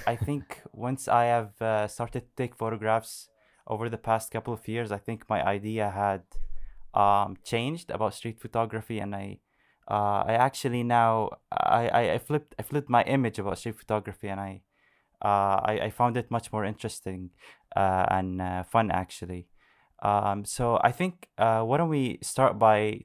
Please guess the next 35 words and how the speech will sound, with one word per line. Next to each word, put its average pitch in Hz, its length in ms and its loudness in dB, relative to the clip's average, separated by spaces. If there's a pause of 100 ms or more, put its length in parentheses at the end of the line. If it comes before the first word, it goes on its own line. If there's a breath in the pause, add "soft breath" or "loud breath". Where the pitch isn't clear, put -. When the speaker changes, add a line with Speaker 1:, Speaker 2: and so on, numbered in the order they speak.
Speaker 1:
talking 120 380 0
about, 107 400 4
like, 101 300 -2
our 110 520 2
journeys 107 600 -2
of, 92 240 -2 (720)
uh, 98 320 2
street 120 340 -4
photography 110 560 0
and 92 80 -4
how 104 200 4
we 104 120 -2
started, 107 500 -2
perhaps, 101 420 -2
to, 95 300 -8 (240)
Speaker 2:
Yeah, 135 300 2
Speaker 1:
uh, 95 120 0
Speaker 2:
I, 92 40 -6
Speaker 1:
start 101 320 -4
the - 80 -14
Speaker 2:
actually, 104 560 -2
Speaker 1:
conversation. 110 60 -2
Speaker 2:
I, 110 300 -6 (1080)
because 117 400 -6 (360)
as 113 180 -4
far 165 100 -2
as 131 100 -2
I 127 40 0
remember, 113 400 -6 (140)
when 101 320 -10
I 101 100 -12
first 123 400 -6
saw 107 220 -2
your 101 360 -10
photography, 110 640 -6